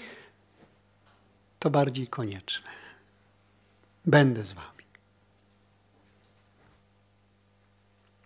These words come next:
Poruszające jest wyznanie Faustyny, które brzmi jak, e,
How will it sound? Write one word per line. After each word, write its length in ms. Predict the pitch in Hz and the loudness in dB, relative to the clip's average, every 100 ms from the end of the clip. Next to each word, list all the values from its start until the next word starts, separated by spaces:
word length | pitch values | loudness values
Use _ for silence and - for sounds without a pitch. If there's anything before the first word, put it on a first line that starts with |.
| _ _ - - - - - - _ | _ _ -20 -20 -20 -20 -20 -20 _
Poruszające 760 | - 143 151 151 170 190 - 127 | 4 6 8 12 12 12 10 4
jest 180 | 117 | 4
wyznanie 480 | 123 123 135 139 135 | 2 4 8 10 10
Faustyny, 600 | 131 131 123 - 156 143 | 6 4 2 6 8 8
które 340 | 127 - 131 127 | 6 2 2 4
brzmi 400 | 120 120 165 165 | 4 6 10 10
jak, 320 | 139 120 - | 8 2 0
e, 180 | 135 | 0